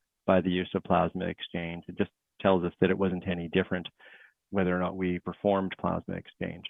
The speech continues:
So I think that's pretty reasonable advice still. Um, I do think we need to think fairly carefully about additional treatment with rituximab in patients who have refractory disease who receive both rituximab and plasma exchange. But we kind of base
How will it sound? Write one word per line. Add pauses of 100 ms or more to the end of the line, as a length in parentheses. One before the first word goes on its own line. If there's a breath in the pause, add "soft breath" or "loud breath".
(520 soft breath)
So
I
think
that's (220)
pretty
reasonable
advice (140)
still. (360)
Um,
I
do
think
we
need
to
think
fairly
carefully (120)
about
additional (100)
treatment (140)
with
rituximab
in
patients
who
have
refractory
disease (120)
who
receive
both
rituximab
and
plasma
exchange. (720 soft breath)
But (220)
we
kind
of
base